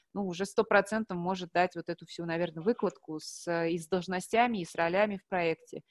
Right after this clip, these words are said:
какие конкретно компетенции, в какой иерархии должны расставляться, и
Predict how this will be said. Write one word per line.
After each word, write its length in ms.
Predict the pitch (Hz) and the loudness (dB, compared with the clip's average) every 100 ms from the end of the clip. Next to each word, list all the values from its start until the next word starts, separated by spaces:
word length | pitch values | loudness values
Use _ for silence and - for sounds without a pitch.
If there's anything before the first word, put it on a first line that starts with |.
| _ _ | _ _
какие 240 | - 180 208 | -10 -4 2
конкретно 500 | 190 185 202 202 175 | 2 2 2 0 -4
компетенции, 680 | 185 175 180 202 185 - 170 | -6 -10 -4 -2 -2 -4 -10
в 60 | - | -10
какой 340 | 180 - 180 | -8 0 2
иерархии 420 | 175 180 180 - | 4 4 4 0
должны 300 | 165 170 170 | -8 -6 -6
расставляться, 680 | 165 - 175 175 214 262 285 165 | -10 -6 -4 -2 -2 -2 -4 -6
и 180 | 185 | -8